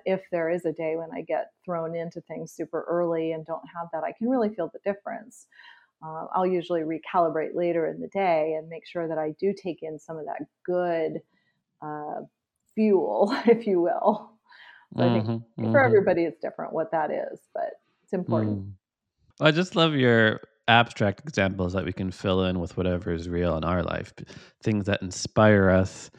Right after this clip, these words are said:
Speaker 2: things we find beautiful, and things that remind us of the goodness in the world.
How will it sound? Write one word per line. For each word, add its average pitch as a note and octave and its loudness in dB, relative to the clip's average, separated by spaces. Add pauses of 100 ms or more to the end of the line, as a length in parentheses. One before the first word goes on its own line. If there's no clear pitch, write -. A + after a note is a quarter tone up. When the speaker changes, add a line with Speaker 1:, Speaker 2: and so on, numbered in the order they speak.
(240)
Speaker 2:
things G#2+ -4
we G2 -6
find F2+ -6
beautiful, E2+ -4 (440)
and F#2+ -4
things F#2 -4
that F#2+ -2
remind E2+ -4
us D#2+ -8
of E2+ -6
the F2+ -2
goodness E2+ -6
in - -4
the - -8
world. - -8